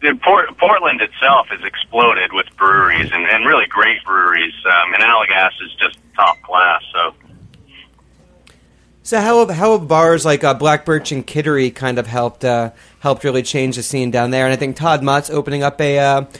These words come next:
Speaker 2: opening up a brewery
Speaker 1: Yeah.
Speaker 2: nearby too, from Portsmouth.
Speaker 1: Yeah. Todd's due to break ground in the spring on his, uh, I think he's putting in a ten-barrel brew house.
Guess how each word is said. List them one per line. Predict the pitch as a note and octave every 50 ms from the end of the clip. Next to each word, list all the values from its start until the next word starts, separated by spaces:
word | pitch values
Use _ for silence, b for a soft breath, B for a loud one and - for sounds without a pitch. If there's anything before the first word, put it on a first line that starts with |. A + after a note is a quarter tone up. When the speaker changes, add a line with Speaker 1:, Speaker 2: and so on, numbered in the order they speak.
| B B B B -
Speaker 2:
opening | C#3+ C3 C#3+ C#3+
up | C#3+ C#3+
a | D3+ C#3
brewery | B2 C#3+ D3 C#3+ D3 D3
Speaker 1:
Yeah. | - G3 G#3+
Speaker 2:
nearby | D3 C#3 C#3 C#3 C#3
too, | - - D3+ D3+ D#3 D3
from | - - D#3 C#3 B2+
Portsmouth. | - D#3 D3 C#3 E3 D#3 C#3+ D#3 D3+ - -
Speaker 1:
Yeah. | - - - _ _ _ - _ _ _ _ _ _ _ _ _ _ _ - -
Todd's | C#3 C#3 C#3+ D#3+ E3 D3 C3 -
due | - D3 D3 D3+
to | C#3+ C3+ B2+ B2 A#2+ A2+
break | B2 C3+ - - -
ground | - A#2 A#2 B2 C3+ C#3+ C3+
in | B2+ A2
the | G#2+ - -
spring | - - A2+ A2+ A#2+ C3 C#3 D3 C#3+
on | C3 A#2 A2+ A2 G#2+
his, | G#2+ A2 A#2 A2 G2 -
uh, | A2
I | G#2 G2+ G2+ G#2 G#2+ G2+
think | - - -
he's | A#2 A2
putting | - - C3 A#2+ A#2
in | A2 G#2
a | -
ten-barrel | - - G#2+ G#2+ G#2+ G#2+ G#2+ G#2+ G#2 G2+
brew | - G#2+ G#2 G#2 G#2
house. | G#2 A2 A2 A2+ B2 -